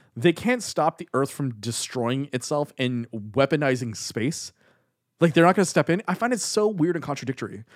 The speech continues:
that, like, he's speaking to these U F Os using guided meditation, and yet he can't convey that they probably need to come down here and, like, help us.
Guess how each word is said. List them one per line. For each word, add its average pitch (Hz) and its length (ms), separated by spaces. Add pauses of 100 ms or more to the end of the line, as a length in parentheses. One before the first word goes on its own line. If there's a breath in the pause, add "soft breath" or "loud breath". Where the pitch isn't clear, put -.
(120)
that, 185 80
like, 165 140
he's - 180
speaking 233 420
to 202 100
these 185 200
U 175 80
F 170 120
Os 165 280
using 147 280
guided 143 240
meditation, 131 560 (400 loud breath)
and 147 120
yet 156 140
he 185 200
can't 170 340
convey 135 480
that 123 300
they 135 160
probably 151 240
need 143 120
to - 60
come 135 120
down 123 180
here 127 320
and, 113 180
like, 101 160
help 120 220
us. - 300